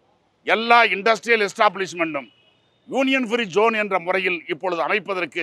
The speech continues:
சட்டங்கள் வகை, வ-, வர வகை, வகை, வகை செய்யப்பட்டிருக்கிறது. அங்க சங்கம் இருக்காது, அங்க ஒரு கலெக்டிவ் பார்கெனிங் இருக்காது, அங்க கூட்டுப்பேர உரிமை தொழிலாளி எதுவுமே செய்ய முடியாது.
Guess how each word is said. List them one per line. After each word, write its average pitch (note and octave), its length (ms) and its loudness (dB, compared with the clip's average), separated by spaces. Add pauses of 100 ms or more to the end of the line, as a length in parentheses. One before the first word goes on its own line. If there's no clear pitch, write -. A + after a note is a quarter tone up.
(120)
சட்டங்கள் E3+ 420 -4
வகை, D#3 240 -2
வ-, D3+ 160 -2
வர D#3 160 -4
வகை, E3+ 220 -6
வகை, F3 260 -4 (400)
வகை F#3+ 260 2
செய்யப்பட்டிருக்கிறது. D3+ 680 -4 (400)
அங்க D#3 140 -4 (120)
சங்கம் F#3+ 300 -2
இருக்காது, C#3 300 -2 (600)
அங்க E3+ 200 -2
ஒரு F3 140 -4
கலெக்டிவ் G3 360 -2
பார்கெனிங் G3 420 2
இருக்காது, C#3+ 320 0 (680)
அங்க E3+ 220 0 (160)
கூட்டுப்பேர G3 500 0
உரிமை G#3 240 -4 (380)
தொழிலாளி A3 360 2
எதுவுமே C4 300 0
செய்ய G#3+ 220 0
முடியாது. D3+ 340 -2